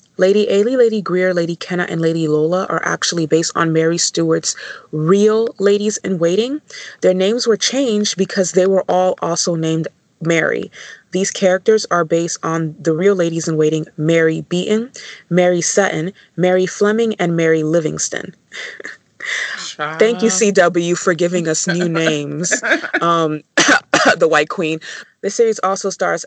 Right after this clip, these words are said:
Speaker 1: Alan Van Sprang as King Henry the Second of France. He is Francis, Charles, and Henry's father. Jonathan Keltz as Leith Bayard. Sean Teal as Louis, Prince of Condé.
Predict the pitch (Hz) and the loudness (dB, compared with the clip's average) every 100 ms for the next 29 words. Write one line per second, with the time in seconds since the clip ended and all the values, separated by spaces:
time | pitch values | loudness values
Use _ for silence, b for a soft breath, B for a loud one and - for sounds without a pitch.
0 | - 180 190 202 180 175 170 - - 180 | -4 -2 -2 -4 -4 -6 -6 -10 -6 -4
1 | 185 196 220 - 160 165 165 - 214 202 | -4 -4 -6 -6 -4 -4 -6 -6 -4 -4
2 | 180 185 180 180 160 - 180 - 208 - | -2 -4 -2 -2 -4 -2 -4 -2 -4 -4
3 | 175 - 185 180 214 240 - 160 165 - | -6 -4 -2 0 -2 -4 -4 -4 -4 -4
4 | 175 - - - - 180 180 165 170 165 | -4 -4 -4 -4 -2 -4 -4 -6 -6 -4
5 | 165 160 - 170 196 254 285 _ B B | -4 -4 -2 -2 0 -2 -4 _ B B
6 | B B B B - 160 185 202 214 208 | B B B B -6 0 2 2 2 0
7 | 202 196 202 233 - _ 170 170 175 - | 0 0 0 0 -6 _ -2 2 0 -2
8 | 165 170 175 190 160 170 175 185 208 247 | -2 2 2 0 0 2 2 0 -2 -4
9 | - B B B B B - - 196 196 | -6 B B B B B -2 2 2 2
10 | 208 - 208 202 214 233 _ 185 175 160 | 0 -2 -2 2 2 0 _ 0 0 0
11 | 175 185 208 233 - 190 190 - 170 - | -2 0 -2 -4 -2 -2 0 -4 -6 -4
12 | 175 185 208 226 | -2 0 2 2